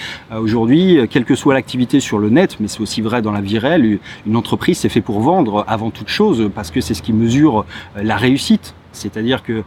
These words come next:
tu peux avoir ou penser avoir le meilleur produit du monde, euh, in fine, il y a que tes clients qui vont te le dire. Et s'il se vend pas, c'est que t'as tort, il faut l'admettre.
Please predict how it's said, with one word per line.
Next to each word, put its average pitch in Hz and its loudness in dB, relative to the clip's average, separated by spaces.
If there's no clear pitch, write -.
tu - -18
peux 117 -6
avoir 123 0
ou 113 -6
penser 147 0
avoir 131 0
le 110 -2
meilleur 117 0
produit 117 -2
du 113 -2
monde, 165 2
euh, 110 -6
in 139 4
fine, 123 0
il 185 4
y 127 2
a 113 2
que - -2
tes 117 0
clients 139 2
qui 139 -2
vont 110 -2
te - -2
le 139 2
dire. 151 0
Et 104 -2
s'il 147 -2
se 113 -2
vend 113 0
pas, 170 0
c'est 113 -4
que 113 0
t'as 104 -6
tort, 143 -4
il 101 -8
faut 117 -8
l'admettre. 127 0